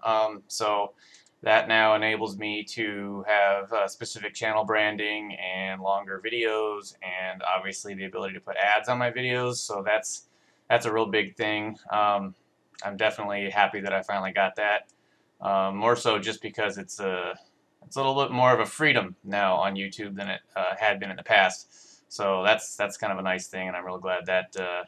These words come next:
that, that all panned out. Um, and, uh, the next thing would be, obviously, um, if any of you have not yet found out the news or are just tuning in, I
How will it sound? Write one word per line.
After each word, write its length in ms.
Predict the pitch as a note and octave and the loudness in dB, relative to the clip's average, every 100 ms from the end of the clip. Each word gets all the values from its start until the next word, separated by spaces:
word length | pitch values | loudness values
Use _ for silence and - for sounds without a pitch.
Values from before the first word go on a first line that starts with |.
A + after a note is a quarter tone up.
| _ _ | _ _
that, 120 | F2+ | -12
that 180 | F#2+ F#2+ | -4 -2
all 140 | F2+ F#2 | -2 -4
panned 320 | F#2+ F2+ F2+ | -8 -6 0
out. 220 | F#2 G2+ - _ _ _ _ _ | 2 2 -4 _ _ _ _ _
Um, 520 | G#2+ G#2 G#2 G2+ F#2 - _ _ _ _ - - | 4 6 6 4 -2 -10 _ _ _ _ -10 -8
and, 460 | A2+ A2 A2 A2 G#2+ | -6 -4 -2 -4 -2
uh, 480 | G#2 G#2 G#2 G#2 G#2 | 0 2 2 2 2
the 40 | |
next 280 | G#2+ A#2+ - | 4 2 2
thing 220 | A#2+ A2 G#2+ | -2 -2 -4
would 120 | F#2+ | -2
be, 300 | G#2 G#2 G#2 | 0 2 6
obviously, 800 | G#2 G2+ G2+ - G#2+ G#2 G#2 G2 | 6 4 0 -4 -4 -2 0 0
um, 400 | G2 G2 F#2+ F#2 _ - | 2 0 -4 -10 _ -8
if 220 | G2+ - - - | -8 -8 -18 -12
any 200 | G#2+ G2+ | -6 -6
of 120 | F#2+ | -6
you 100 | G2 | -4
have 200 | G#2 F#2+ | -4 -2
not 380 | G#2+ C3 C3 - _ _ _ | 4 4 4 -2 _ _ _
yet 220 | B2 G#2 | 0 0
found 300 | - A#2 G#2+ | 0 0 4
out 180 | G#2 G2+ | 2 2
the 60 | F#2+ | -2
news 300 | F#2+ G2 G2+ | -8 -6 -4
or 140 | F#2+ | -4
are 40 | |
just 240 | F#2 G#2 - | -4 -8 -10
tuning 280 | G#2 G2+ G2 | -12 -10 -4
in, 260 | G2 G2+ | -4 -4
I 160 | - | -4